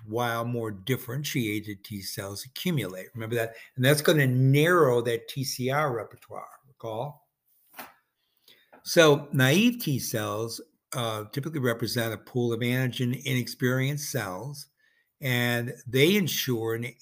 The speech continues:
adequate immune response or adequate robust immune response against any newly encountered or potentially mutated pathogens.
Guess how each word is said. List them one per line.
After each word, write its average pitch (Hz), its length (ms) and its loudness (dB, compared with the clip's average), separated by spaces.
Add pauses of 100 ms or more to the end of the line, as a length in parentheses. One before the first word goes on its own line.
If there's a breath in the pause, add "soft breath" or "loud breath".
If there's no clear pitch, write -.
adequate 135 460 -2
immune 117 340 -4
response 131 540 -6
or - 160 -10
adequate 120 360 -4
robust 117 540 -2
immune 98 300 -12
response 98 640 -18 (500 soft breath)
against 143 480 2
any 147 240 2
newly 151 540 4
encountered 131 840 -4
or 104 140 -6
potentially 120 800 -8 (840 soft breath)
mutated 120 1000 -2
pathogens. 123 1000 -6